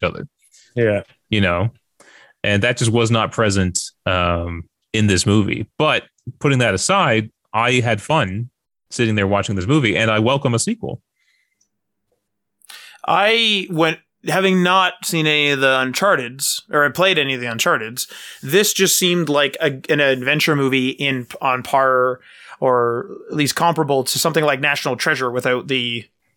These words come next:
Speaker 3: Declaration of Independence <laughs> and Nick Cage.
Speaker 1: And that's a fun
Speaker 3: Basically.
Speaker 1: movie.
Speaker 3: Yeah, like, it was just a fun movie. It was just, like, an adventure movie, a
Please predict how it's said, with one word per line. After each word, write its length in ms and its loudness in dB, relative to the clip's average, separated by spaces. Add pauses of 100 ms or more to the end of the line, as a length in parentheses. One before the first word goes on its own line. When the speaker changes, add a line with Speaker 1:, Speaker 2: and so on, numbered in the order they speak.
Speaker 3:
Declaration 420 -2
of 60 -2
Independence 640 -2 (280)
<laughs> 140 -4
and 360 4
Nick 200 4
Cage. 520 -2 (440)
Speaker 1:
And 100 4
that's 120 6
a 60 6
fun 160 6
Speaker 3:
Basically. 200 6
Speaker 1:
movie. 320 0 (220)
Speaker 3:
Yeah, 280 2
like, 180 2
it 60 4
was 120 4
just 160 0
a 60 2
fun 480 0
movie. 340 4
It 40 4
was 120 4
just, 140 0
like, 100 2
an 60 2
adventure 320 2
movie, 360 2
a 40 -8